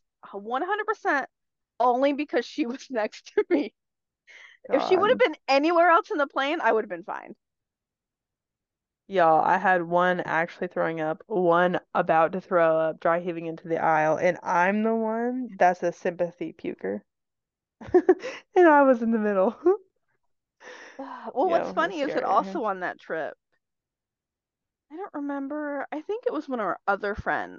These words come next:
Speaker 1: when you were the D D that night, not her.
Speaker 2: Oh, and she was throwing up
Speaker 1: And
Speaker 2: through the
Speaker 1: she was
Speaker 2: door?
Speaker 1: throwing up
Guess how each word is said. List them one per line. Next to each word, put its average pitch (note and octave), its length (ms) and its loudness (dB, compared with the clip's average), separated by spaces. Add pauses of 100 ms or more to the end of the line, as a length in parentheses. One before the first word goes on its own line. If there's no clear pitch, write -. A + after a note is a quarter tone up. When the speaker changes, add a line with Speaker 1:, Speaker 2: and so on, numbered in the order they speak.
(100)
Speaker 1:
when G3 160 -4
you F#3 240 -4
were G#3+ 120 4
the A#3+ 140 0
D B3+ 200 -8
D C4+ 240 -6
that C#4+ 220 2
night, C#4+ 400 -2
not G#3+ 320 -2
her. A3+ 420 0 (560)
Speaker 2:
Oh, F#3+ 320 6
and F3+ 160 -2
she - 120 -8
was F#3+ 160 -4
throwing F#3 380 0
up F3+ 120 -2
Speaker 1:
And F3+ 180 -2
Speaker 2:
through F3 100 -2
the - 0 -
Speaker 1:
she G3 180 -2
was B3+ 100 4
Speaker 2:
door? F3 180 2
Speaker 1:
throwing B3 420 2
up D4 180 2